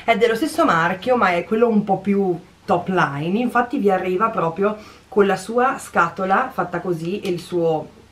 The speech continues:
le sue indicazioni. Infatti ha, ecco, si chiama Vela U E Professional Makeup Brush, ehm,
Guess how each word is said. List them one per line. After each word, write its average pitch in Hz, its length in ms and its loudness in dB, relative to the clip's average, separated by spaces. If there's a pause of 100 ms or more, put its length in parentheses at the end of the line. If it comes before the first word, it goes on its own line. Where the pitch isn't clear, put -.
(140)
le - 80 -20
sue 147 240 -12 (140)
indicazioni. 175 880 -2 (380)
Infatti 214 320 0
ha, 190 120 4
ecco, 196 140 -2
si - 80 -8
chiama 180 240 0
Vela 220 180 0
U 233 180 2
E 214 160 -2 (360)
Professional 220 680 0
Makeup 180 440 -2
Brush, 160 680 -2 (680)
ehm, 151 1120 -4